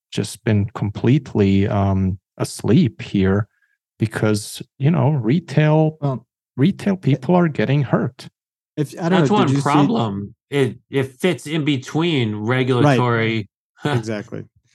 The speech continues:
Speaker 2: Did you see,
Speaker 3: regimes.
Speaker 2: did you see the comments yesterday? Charlie Munger actually gave an interview on, uh, to Becky Quick, and he, he said it basically exactly that. He's like, "Look, the regulators, of course they're gonna miss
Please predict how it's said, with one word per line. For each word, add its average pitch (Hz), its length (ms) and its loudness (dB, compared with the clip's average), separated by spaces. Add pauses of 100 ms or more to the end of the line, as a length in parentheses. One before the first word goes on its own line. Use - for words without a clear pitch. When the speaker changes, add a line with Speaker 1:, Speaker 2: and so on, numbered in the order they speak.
(240)
Speaker 2:
Did 123 260 2
you 185 80 6
see, 151 120 2
Speaker 3:
regimes. 175 340 0
Speaker 2:
did 147 260 2
you 165 100 4
see 160 160 2
the 143 120 4
comments 127 380 0
yesterday? 120 320 -2
Charlie 131 260 0
Munger 120 260 0
actually 104 280 -4
gave 104 160 2
an 104 100 2
interview 101 540 0 (580)
on, 101 360 -4 (440)
uh, 101 220 -4
to 113 120 -4
Becky 110 300 0
Quick, 117 380 2
and 107 120 -2
he, 113 320 2
he 123 180 2
said 120 260 2
it 113 160 -2
basically 117 400 2
exactly 107 400 -2
that. 107 80 0
He's 104 100 -2
like, 123 160 -4
"Look, 196 160 0
the 135 100 0
regulators, 139 520 2
of 127 100 -2
course 160 300 0
they're 120 160 -2
gonna 113 180 0
miss 110 360 -2